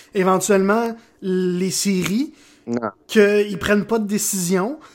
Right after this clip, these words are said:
Speaker 1: puis ça fait que ça a quand même un impact sur le reste de la série.
Speaker 2: Ben, c'est ça, mais c'est parce que quand tu prends pas de déci-, moi, personnellement, la non-décision, je trouve que c'est pire.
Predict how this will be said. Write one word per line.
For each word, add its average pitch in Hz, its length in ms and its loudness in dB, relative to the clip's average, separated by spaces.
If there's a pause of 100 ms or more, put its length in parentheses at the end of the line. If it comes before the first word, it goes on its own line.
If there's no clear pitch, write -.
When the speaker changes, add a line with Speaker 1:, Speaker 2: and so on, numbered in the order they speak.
(160)
Speaker 1:
puis 208 100 -6
ça 202 180 -2
fait 247 160 -4
que - 60 -10
ça 202 200 2
a 202 60 2
quand 202 220 0
même 220 240 -2
un 190 180 -2
impact 190 380 -4
sur 190 220 -6
le 185 100 -2
reste 180 200 -4
de 180 40 -8
la 180 100 -4
série. 190 400 -8 (320)
Speaker 2:
Ben, 139 100 4
c'est - 160 0
ça, 196 160 4
mais 127 100 -2
c'est - 60 -10
parce 143 120 -6
que - 80 -8
quand 165 140 0
tu - 80 -8
prends 160 140 2
pas 196 100 2
de 180 60 0
déci-, 165 200 -2
moi, 190 140 4
personnellement, 165 680 0
la 131 160 4
non-décision, 151 640 -2
je 151 60 -10
trouve 135 140 -6
que 135 100 0
c'est 120 180 -2
pire. 131 300 -2